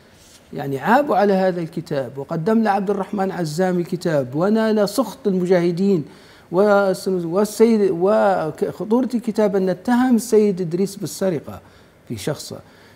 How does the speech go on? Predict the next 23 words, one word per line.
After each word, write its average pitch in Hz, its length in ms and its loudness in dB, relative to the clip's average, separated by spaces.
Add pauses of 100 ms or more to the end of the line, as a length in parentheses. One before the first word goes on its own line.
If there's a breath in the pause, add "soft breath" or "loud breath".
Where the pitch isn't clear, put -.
(120 soft breath)
فالسيد 240 320 2
إدريس 247 260 2
رفع 233 260 4
قضية 202 500 -2 (840)
على 147 220 -2
مؤلف 156 420 -4
الكتاب، 185 540 -2
على 156 160 0
المطبعة 151 480 -2
اللي 113 120 -12 (100)
طبعت 127 300 -8
الكتاب، 226 500 -4 (100)
فجابوا 220 760 0
أحضروا 185 640 -4
ال-، 160 140 -6
ال-، 156 220 -6
المؤلف، 170 720 -4
اكتشفوا 165 560 -8
أنه 151 140 -8
هو 156 200 -6
الشيخ 139 300 -12
الطاهر 120 380 -12
الزاوي. - 320 -18